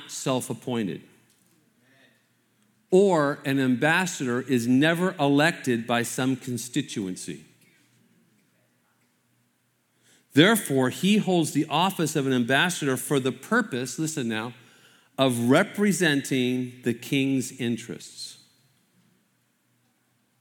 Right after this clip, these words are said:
and carrying out the king's agenda.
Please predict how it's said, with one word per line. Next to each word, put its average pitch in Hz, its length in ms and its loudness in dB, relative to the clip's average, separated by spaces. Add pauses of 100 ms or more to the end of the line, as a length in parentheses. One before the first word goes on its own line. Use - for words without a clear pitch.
(480)
and 131 240 2
carrying 180 560 4
out 123 300 -2 (240)
the 123 80 -2
king's 127 560 -2
agenda. 123 480 -4